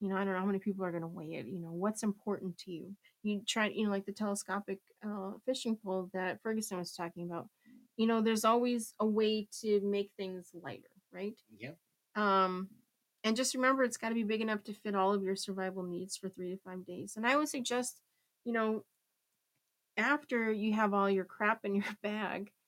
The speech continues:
Speaker 1: walk around with it, you know, walk up and down the street with it, or, or take a hike with it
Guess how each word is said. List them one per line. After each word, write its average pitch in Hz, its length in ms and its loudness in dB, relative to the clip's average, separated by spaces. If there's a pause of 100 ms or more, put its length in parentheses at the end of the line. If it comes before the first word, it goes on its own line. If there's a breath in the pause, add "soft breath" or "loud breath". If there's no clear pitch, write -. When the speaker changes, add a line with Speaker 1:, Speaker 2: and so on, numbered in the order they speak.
(360)
Speaker 1:
walk 233 280 4
around 285 320 4
with 226 200 -2
it, - 140 -14 (120)
you 208 120 0
know, 214 120 0
walk 202 340 2
up 254 140 -2
and 220 100 0
down 196 180 0
the 190 60 -2
street 185 320 -6
with 180 220 -8
it, 170 220 -4
or, 180 220 -6
or 214 60 -2
take 269 280 -4
a 285 80 -2
hike 196 280 -4
with 190 140 -16 (100)
it - 120 -18